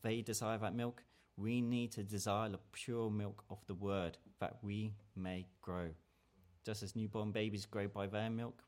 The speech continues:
we need to grow by our milk, which is the word of God. But do we desire God's word like that? Do we desire his word? Is our soul crushed and consumed and breaking with longing for God's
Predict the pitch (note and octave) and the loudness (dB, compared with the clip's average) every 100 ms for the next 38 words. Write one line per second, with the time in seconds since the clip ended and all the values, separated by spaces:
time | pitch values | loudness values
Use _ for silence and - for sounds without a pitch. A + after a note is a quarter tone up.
0 | _ G#2 G#2 G2 G2 - G2 F#2+ F#2 F2 | _ -4 0 0 -4 -6 -4 -4 -2 -2
1 | F2 F2+ F2+ E2+ - - F#2+ F#2+ - F2+ | 0 -2 -2 -4 -6 -10 -10 -10 -8 -4
2 | F#2+ F2 - F2+ F2 - - - - - | -2 -4 -4 0 0 -4 -18 -20 -20 -20
3 | - - _ _ _ - _ - - _ | -20 -20 _ _ _ -20 _ -20 -20 _
4 | _ - F2+ - A2 A2+ A2+ G#2+ G#2+ G2 | _ -8 -8 -2 -2 -2 -2 -4 -4 -4
5 | F2+ G#2 G2 - G2 G2 F2 C2+ - D#2 | -4 -4 -6 -6 -4 -4 -4 -8 -8 -10
6 | - _ _ _ _ _ - - - - | -10 _ _ _ _ _ -20 -20 -20 -20
7 | - A#2 A2+ G#2 G2+ G2 G2 F2+ F#2 F2 | -10 -4 -4 -2 0 0 0 -2 -4 -4
8 | E2+ - _ _ _ _ _ _ - _ | -4 -8 _ _ _ _ _ _ -20 _
9 | G#2 A2+ G#2+ - A#2 A2+ - - - A#2+ | -2 0 0 2 2 0 -4 -8 0 2
10 | B2+ - G#2 G2 - G2+ - - A#2+ C3+ | 2 -2 -4 -4 -4 -2 0 0 0 0
11 | B2 G2 G2+ A2 A2 B2 - B2+ A#2 G2 | 0 -2 -2 2 2 0 -2 0 0 -2
12 | G2+ G2+ A2 B2+ B2+ G#2+ A#2+ A#2+ | -2 0 2 0 -2 -2 0 -2